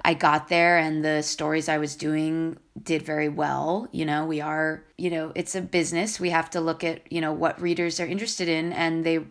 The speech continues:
we weren't covering queer film in a very s-, robust way. And once I started doing that, um, the reader response was,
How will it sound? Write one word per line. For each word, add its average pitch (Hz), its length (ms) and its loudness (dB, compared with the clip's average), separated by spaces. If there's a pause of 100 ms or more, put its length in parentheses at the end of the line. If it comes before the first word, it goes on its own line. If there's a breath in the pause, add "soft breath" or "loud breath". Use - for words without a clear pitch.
we 180 120 2
weren't 190 300 2
covering 190 340 0
queer 175 220 -2
film 180 420 -2
in 190 80 -2
a 175 300 0
very 165 300 2
s-, - 320 -4
robust 175 440 2
way. 175 420 2
And 165 340 -4
once 170 240 -2
I 175 60 -2
started 160 320 -4
doing 165 260 -2
that, 208 420 -2
um, 165 380 2
the 160 100 -2
reader 160 220 2
response 165 440 -4
was, - 320 -6